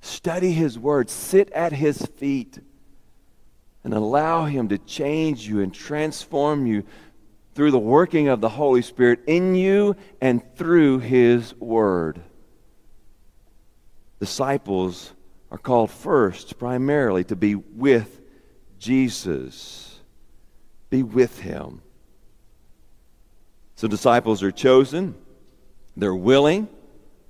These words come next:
they're with Jesus. And fourth, the disciples must forsake all to follow Jesus.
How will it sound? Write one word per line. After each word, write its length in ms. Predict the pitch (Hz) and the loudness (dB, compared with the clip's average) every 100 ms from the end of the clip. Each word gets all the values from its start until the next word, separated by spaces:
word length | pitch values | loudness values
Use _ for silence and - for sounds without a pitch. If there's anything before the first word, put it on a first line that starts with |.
| _ - | _ -8
they're 260 | 92 117 | 0 2
with 640 | 104 98 180 196 - - 101 | 2 4 2 2 -8 -20 -6
Jesus. 760 | 139 135 135 165 254 - - - - - - - _ _ - - _ - | 2 2 2 -4 -8 -10 -20 -20 -20 -20 -20 -20 _ _ -20 -20 _ -4
And 160 | 135 | -4
fourth, 440 | - 226 233 156 139 | -2 2 6 6 4
the 80 | |
disciples 680 | 110 - 170 202 - 131 117 | -10 -2 0 0 2 2 4
must 420 | 143 151 151 - - | 4 6 4 0 -18
forsake 640 | - 139 139 - 165 165 - | -2 0 0 0 2 2 0
all 560 | 151 175 170 123 143 - - - - | 0 4 4 4 0 -4 -20 -20 0
to 140 | 185 | 0
follow 480 | - 190 180 220 196 | 2 0 2 4 4
Jesus. 800 | 110 120 101 - 78 65 - | 2 -2 -2 -2 -10 -10 -14